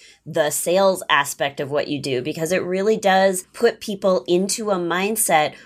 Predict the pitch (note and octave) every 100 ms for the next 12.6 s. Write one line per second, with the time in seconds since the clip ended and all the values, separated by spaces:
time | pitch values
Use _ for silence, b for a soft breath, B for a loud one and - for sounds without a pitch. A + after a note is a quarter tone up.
0 | B E3+ F3+ F3 E3+ E3 b b _ F3
1 | D3+ F#3+ F#3 F#3+ G3+ - F3 E3 E3 E3
2 | F3 F3 _ - F3+ F#3 A3+ A#3 - G3+
3 | F#3+ F#3 G3+ - - E3+ D#3+ D#3+ D#3+ D#3+
4 | D#3+ B B - - C4 G3 G#3+ G3+ G3
5 | G3+ - - - G3 C#3+ F3 D3+ C#3+ E3
6 | - B3+ A#3 - A3+ A3 G#3 G3 G3 F#3+
7 | - B F3 D#3+ D#3+ - F#3 E3 D3+ -
8 | - D3+ - C#4 B3+ - A3+ G#3+ G3 F#3+
9 | B B B - F#3 F3+ F3+ F3+ F#3 F3+
10 | F#3 F3+ - - _ _ C4 G3 G#3 G3+
11 | E3+ - B3 E4 - G3+ E3+ E3+ E3+ E3+
12 | E3+ F3 C#4+ A4+ B3 A3